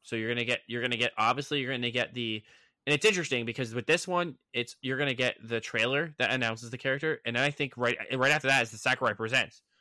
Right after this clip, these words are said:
So he's gonna show off all the movesets and everything right away. We're not gonna have that waiting period that we usually have to see the Sakurai Presents. It's gonna be the same day now. I also think the character is gonna launch right away. That's my,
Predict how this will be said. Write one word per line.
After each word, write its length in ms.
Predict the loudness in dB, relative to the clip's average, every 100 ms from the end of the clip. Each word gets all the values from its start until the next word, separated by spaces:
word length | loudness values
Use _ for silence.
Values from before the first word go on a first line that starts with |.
| _ _ _
So 120 | -8
he's 40 |
gonna 140 | -6 -4
show 160 | -2
off 100 | 0
all 120 | 0 -2
the 60 |
movesets 460 | -2 -4 0 0 0
and 80 | -4
everything 400 | -4 -6 -10 -6
right 160 | -4
away. 320 | -4 -4 -8 -10
We're 60 | -6
not 160 | -4
gonna 100 | 0
have 140 | 0 2
that 200 | 0 -2
waiting 280 | -4 -2 0
period 300 | 2 2 2
that 80 | 0
we 80 |
usually 300 | -2 -2 -2
have 220 | 2 0 0
to 80 |
see 160 | -4 -6
the 100 | -8
Sakurai 360 | -10 -8 -4 -4
Presents. 460 | -6 -4 -4 -6 _ -20 -20 -20 -10
It's 120 | -2
gonna 100 | -2
be 60 |
the 80 | -2
same 320 | -2 0 2
day 140 | 2 0
now. 260 | -2 -10 _ _ _ _ _ _ _ _ _ _ _ -16 0
I 80 | 4
also 340 | 6 6 4
think 200 | 2 0
the 80 | -2
character 340 | 2 2 2 -2
is 100 | -2
gonna 140 | -4
launch 460 | 2 2 2 -4 -4
right 140 | -2
away. 280 | 0 -4 -6 _ _ _ -20 -20 -20 -2
That's 220 | 0 0
my, 400 | 0 2 4 2